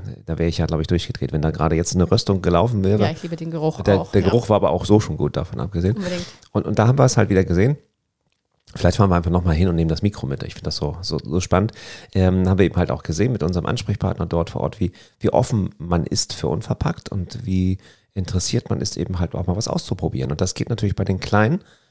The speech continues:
Speaker 1: immer einen Tick besser als bei Riesenherstellern, die sagen,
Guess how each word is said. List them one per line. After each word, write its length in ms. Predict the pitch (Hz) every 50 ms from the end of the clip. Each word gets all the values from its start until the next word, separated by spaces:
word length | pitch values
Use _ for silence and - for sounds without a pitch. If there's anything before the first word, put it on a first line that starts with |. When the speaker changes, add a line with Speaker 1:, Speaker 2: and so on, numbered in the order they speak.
| _ _ _ -
Speaker 1:
immer 180 | 113 110 113
einen 120 | 110 117 113
Tick 160 | - 110 -
besser 260 | 110 104 101 101 -
als 180 | - 95 - -
bei 240 | - 104 101 104
Riesenherstellern, 920 | 90 73 92 87 95 104 104 92 82 82 78 - 80 78 - - 82 82
die 80 | 80 80
sagen, 300 | 78 78 78 - 80 82